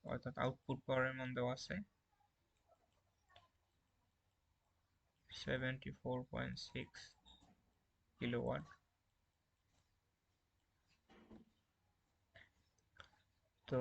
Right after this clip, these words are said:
এবং এফিসিয়েন্সি দেওয়া আছে আমাদের নাইনটি থ্রি পার্সেন্ট। তো এবং আর কি দেওয়া আছে?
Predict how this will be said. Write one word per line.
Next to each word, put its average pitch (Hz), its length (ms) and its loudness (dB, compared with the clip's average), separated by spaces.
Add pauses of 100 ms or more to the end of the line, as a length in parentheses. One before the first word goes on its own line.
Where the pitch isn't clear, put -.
(140)
এবং 123 140 2 (140)
এফিসিয়েন্সি 139 680 2
দেওয়া 135 220 4
আছে - 140 -8 (100)
আমাদের 139 260 0 (1500)
নাইনটি 127 400 0 (100)
থ্রি 127 120 2 (160)
পার্সেন্ট। - 480 -4 (1500)
তো - 60 -6 (1300)
এবং 123 140 6 (120)
আর 131 140 4
কি - 160 -4
দেওয়া - 220 -2
আছে? - 140 -12